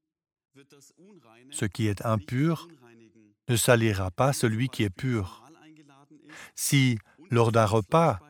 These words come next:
où il est invité, il consomme de la viande offerte par ses hôtes, qui l'ont préparée avec beaucoup de joie et de travail, c'est un geste de respect à leur égard.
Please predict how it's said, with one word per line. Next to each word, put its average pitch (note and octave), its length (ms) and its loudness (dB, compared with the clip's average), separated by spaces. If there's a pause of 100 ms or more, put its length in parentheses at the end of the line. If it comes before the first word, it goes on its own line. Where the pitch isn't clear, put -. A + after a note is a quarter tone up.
(160)
où A#2+ 100 -2
il G#2+ 160 0
est G#2+ 160 -2
invité, G#2+ 580 -2 (380)
il A#2 160 0
consomme C3+ 480 4
de A#2 80 2
la G#2 120 2
viande A#2 360 2
offerte A2+ 580 0
par G#2+ 160 -2
ses G#2 340 -4
hôtes, D3+ 320 -2 (340)
qui A#2 120 -4
l'ont A2+ 160 2
préparée B2 560 2
avec G#2 240 0
beaucoup A2 320 -4
de A2+ 160 2
joie A#2+ 340 4
et G#2 60 0
de G2 100 -4
travail, A#2+ 580 -2 (880)
c'est - 220 -4
un D3+ 120 6
geste D#3+ 280 2
de C#3+ 60 8
respect B2+ 600 2 (260)
à B2 80 -2
leur G#2+ 180 0
égard. F#2+ 480 -6